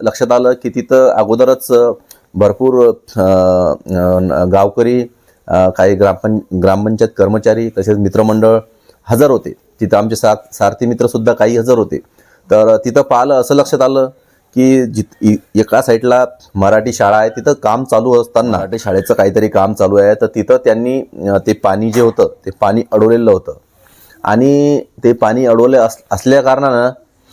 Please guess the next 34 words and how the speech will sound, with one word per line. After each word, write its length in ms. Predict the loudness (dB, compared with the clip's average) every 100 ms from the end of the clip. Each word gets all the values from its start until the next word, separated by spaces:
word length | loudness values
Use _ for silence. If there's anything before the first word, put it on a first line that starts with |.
| _ -4
आणि 400 | 0 2 0 -2 -2
ज्यांनी 260 | 0 0 2
ते 120 | 2
अडवलं, 420 | 4 2 2 0 0
त्यांनाही 360 | -4 0 2 2
या 60 |
गोष्टीची 380 | 2 -2 -2 -4
कल्पना 380 | 0 -2 0 -2
नव्हती 360 | 0 -2 -4 -6
की 380 | -2 0 2 2
कदाचित 360 | 2 2 -2 -4
ते 60 | -4
पाणी 340 | 0 -2 0
अडवून, 300 | 0 0 0 -4 _ _ -2
अ, 380 | 2 4 4 2
म्हणजे, 380 | -2 0 0 0
मागं 320 | -2 0 0
सरत 280 | 0 0 0
सरत 260 | 0 0 0
ते 120 | -2
महापुरुषांच्या, 920 | 0 0 -2 -4 -4 -2 0 0 0 -2 _ _ _ -4
अ, 240 | 0 0
पायापर्यंत 640 | 0 0 0 2 0 0
जाईल. 320 | 0 0 -2 -4
त्यांनासुद्धा 460 | -4 -2 -4 -2 0 0 0
कदाचित 340 | 0 0 -2 -2
याची 180 | -2 -2
कल्पना 360 | -4 0 0
नव्हती, 320 | 0 -4 -8 -20 _ _ _ -4
नाहीतर 220 | 0 0
त्यांनी 280 | 0 0 2 0
तसं 180 | 0
केलं 320 | 0 2 2 2
नसतं. 280 | -2 -8